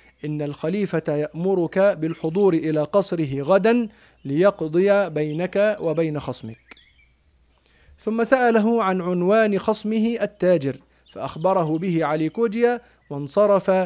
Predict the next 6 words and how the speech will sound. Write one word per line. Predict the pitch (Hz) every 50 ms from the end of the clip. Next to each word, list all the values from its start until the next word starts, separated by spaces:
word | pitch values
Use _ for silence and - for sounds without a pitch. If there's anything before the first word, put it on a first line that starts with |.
| 185 - _ _ _
وأرسل | - 143 - 160 196 190 175 165 - 160 156 151
كبير | 143 - 151 147 165 196 190 175 165 160
الشرطة | 143 - - 196 196 185 - - 196 190 -
إلى | 202 170 170 151 147
التاجر | 143 - - 214 220 220 190 220 226 220 226
حسن | - - 240 - 240 247 247 233